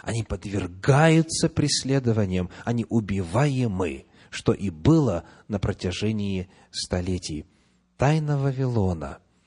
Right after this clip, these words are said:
представляет собою удивительное, небывалое зрелище и явление в истории христианства. И потому,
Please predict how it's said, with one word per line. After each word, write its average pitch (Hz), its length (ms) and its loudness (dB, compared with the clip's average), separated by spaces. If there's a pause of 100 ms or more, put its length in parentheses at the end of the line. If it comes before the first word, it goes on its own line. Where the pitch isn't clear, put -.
(240)
представляет 127 680 0
собою 110 720 -2 (240)
удивительное, 98 960 -4 (380)
небывалое 113 1200 0 (340)
зрелище 101 1120 -2 (560)
и 104 320 0
явление 101 960 -4 (320)
в 95 140 -4
истории 90 800 -6 (180)
христианства. - 1120 -14 (720)
И - 80 -16
потому, 95 640 -4